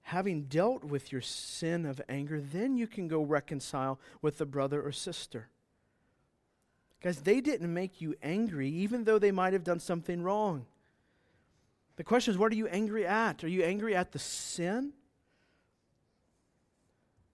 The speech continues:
I mean, most of the time we're not. And certainly not exclusively angry at their sin. We're angry at them. But what does the Bible tell us?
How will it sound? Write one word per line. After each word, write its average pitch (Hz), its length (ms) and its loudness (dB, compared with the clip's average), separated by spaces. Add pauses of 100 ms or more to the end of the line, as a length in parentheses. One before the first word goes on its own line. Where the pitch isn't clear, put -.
(1300)
I - 80 0
mean, 226 180 4
most 262 240 6
of 330 60 2
the - 60 -10
time 240 180 0
we're 202 80 2
not. 196 520 -2 (800)
And 170 140 -2
certainly 262 340 2
not 165 160 0
exclusively 156 720 -2
angry 127 340 -2
at 123 100 -2
their 120 100 -6
sin. 151 360 -8 (300)
We're 247 80 0
angry 226 260 2
at 143 120 -2
them. 170 320 4 (2750)
But 202 100 2
what 233 100 8
does 277 140 4
the 285 60 -2
Bible 285 340 0
tell 208 260 -2
us? 147 220 -8